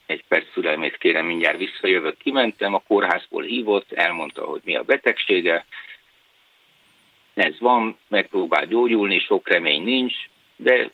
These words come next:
ö, teljesen természetes, nyugodt hangon, én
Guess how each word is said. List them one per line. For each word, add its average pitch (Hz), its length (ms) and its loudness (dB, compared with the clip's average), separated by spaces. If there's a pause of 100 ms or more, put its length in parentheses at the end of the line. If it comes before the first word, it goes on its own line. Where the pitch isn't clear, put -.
ö, 98 200 0 (160)
teljesen 92 560 2
természetes, 92 720 0
nyugodt 90 360 -6
hangon, 98 460 -2 (720)
én - 120 -8